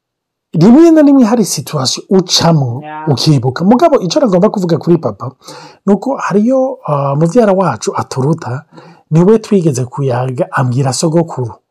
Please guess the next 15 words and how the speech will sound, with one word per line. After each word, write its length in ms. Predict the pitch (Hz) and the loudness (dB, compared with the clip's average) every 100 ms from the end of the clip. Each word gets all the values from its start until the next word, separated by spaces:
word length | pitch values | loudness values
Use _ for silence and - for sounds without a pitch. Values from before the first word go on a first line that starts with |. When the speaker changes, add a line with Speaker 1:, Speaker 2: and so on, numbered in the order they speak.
| _ | _
Speaker 1:
Jewe 580 | - 151 160 165 165 165 | -4 2 4 4 4 4
yapfuye 340 | 143 135 190 139 | 0 -2 -2 0
nkiri 220 | 160 127 | 0 0
muto, 460 | 113 170 127 120 - | -2 -4 -4 -8 -10
Speaker 2:
Mhm. 80 | - - - - | -18 -20 -20 -16
Speaker 1:
ah, 260 | 135 123 123 | -6 -2 -2
naramubonye 1000 | 135 170 180 151 160 208 233 220 170 165 | 0 2 2 0 -4 -2 2 4 4 4
ndamwibuka, 920 | 165 185 185 185 180 170 160 - 175 175 170 165 160 143 160 156 - 202 208 | 4 4 4 4 4 0 -2 0 2 4 2 2 -2 -4 -10 -10 -8 -4 -6
utuntu 460 | 196 - 208 180 | -6 -4 0 2
tutuhimbaje 680 | 190 - 220 185 180 180 147 | 0 -2 2 4 4 2 0
duto, 340 | 135 160 165 170 | -2 -2 0 0
Speaker 2:
Mhm. 60 | 170 - - | 0 -10 -10
Speaker 1:
simbona 540 | - 208 190 220 226 | 0 4 6 6 6
neza. 460 | 202 165 156 127 107 - - - - - | 4 4 2 0 -8 -16 -20 -20 -20 -8
Ah, 440 | 175 147 143 - | -2 0 0 -2